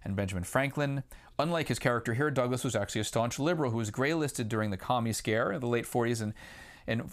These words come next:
and fifties, the Hollywood blacklist against communists or perceived communists. He did appear in such acclaimed films as The Candidate,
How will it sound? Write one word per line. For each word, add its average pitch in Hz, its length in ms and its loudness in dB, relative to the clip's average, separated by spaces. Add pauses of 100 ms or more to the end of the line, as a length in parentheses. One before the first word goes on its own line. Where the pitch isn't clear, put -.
and 127 160 -2
fifties, 131 320 0
the 131 100 2
Hollywood 117 380 2
blacklist 113 480 2
against 110 240 -2
communists 113 460 0
or 107 60 -2
perceived 110 440 -2
communists. 101 560 0 (300)
He 180 300 0
did 165 200 2
appear 156 220 2
in 143 60 -2
such 135 180 -2
acclaimed 131 320 0
films 135 300 0
as 107 100 -2
The - 80 -4
Candidate, 147 540 0